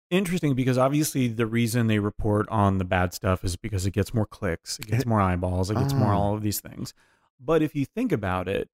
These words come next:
Speaker 1: in the, uh, i-, in the numbers, right? The
Speaker 2: Mm-hmm.
Speaker 1: numbers tell the story. Like, yes, the numbers are up for bad stuff happening on planes. The numbers are definitely up this year.
Speaker 2: Yeah.
Speaker 1: Everybody's frustrated.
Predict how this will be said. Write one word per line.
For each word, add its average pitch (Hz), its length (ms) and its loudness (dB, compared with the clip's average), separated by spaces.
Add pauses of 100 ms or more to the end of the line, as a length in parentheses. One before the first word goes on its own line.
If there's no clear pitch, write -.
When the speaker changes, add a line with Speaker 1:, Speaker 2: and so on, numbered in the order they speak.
Speaker 1:
in 117 320 2
the, 107 540 2 (440)
uh, 107 600 2 (160)
i-, 127 220 0
in 127 180 -2
the 117 80 4
numbers, 123 600 -2 (140)
right? 110 180 0
The 120 80 -4
Speaker 2:
Mm-hmm. 104 60 2
Speaker 1:
numbers 117 380 0
tell 104 240 0
the 95 100 -2
story. 92 480 -2 (400)
Like, 107 320 0
yes, 131 320 2
the 123 120 -2
numbers 147 280 4
are 98 140 -2
up - 140 -4
for 101 200 0
bad 120 360 2
stuff - 280 -2
happening 113 460 0
on 107 240 -2
planes. 101 640 -2 (340)
The 117 160 4
numbers 110 480 2
are 101 480 0 (360)
definitely 107 500 2
up 98 180 0
this 98 180 -4
year. 85 140 4
Speaker 2:
Yeah. 95 60 4
Speaker 1:
Everybody's 107 340 2
frustrated. 104 1040 -2